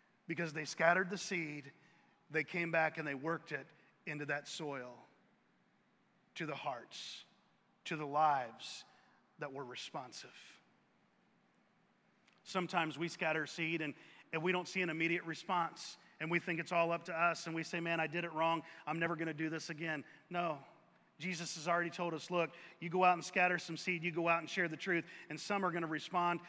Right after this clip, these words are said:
and, and, and some won't." But let's try and help get the rocks out of their heart. Let's try and, and help get the, the issues o-, out of their life and, and walk them closer to me. But, but trust him with the results each and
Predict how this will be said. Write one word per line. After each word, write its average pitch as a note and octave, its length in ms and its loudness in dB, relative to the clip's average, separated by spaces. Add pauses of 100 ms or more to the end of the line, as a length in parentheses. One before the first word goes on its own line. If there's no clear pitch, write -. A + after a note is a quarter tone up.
(160)
and, E3 260 0
and, F3 160 -2
and D#3+ 140 -4
some E3+ 340 0
won't." D3+ 400 0 (1160)
But E3 80 -2
let's F3+ 160 0
try G3+ 220 2
and E3 80 -2
help F3 260 0
get F3 120 2
the E3 80 -4
rocks D#3+ 360 4
out E3 100 4
of D#3 80 -2
their D3+ 100 0
heart. D3+ 280 2 (160)
Let's F3+ 120 0
try G3+ 260 6
and, E3 100 0 (160)
and E3 100 0
help E3+ 300 4
get F3 180 0
the, E3 160 6 (200)
the F3 140 0
issues F3+ 440 4
o-, - 20 4
out E3 300 10
of E3 80 2
their E3 100 2
life D#3+ 240 8
and, D#3+ 100 -2 (180)
and E3+ 200 2
walk F3+ 320 8
them E3 180 2
closer F3+ 380 0
to E3 160 -8
me. F3 140 4
But, F3 160 0 (160)
but F#3+ 160 0
trust - 400 4
him F#3+ 280 2 (200)
with F#3 240 4
the F#3+ 60 -2
results E3 680 2 (220)
each F#3+ 420 0 (180)
and E3+ 160 -4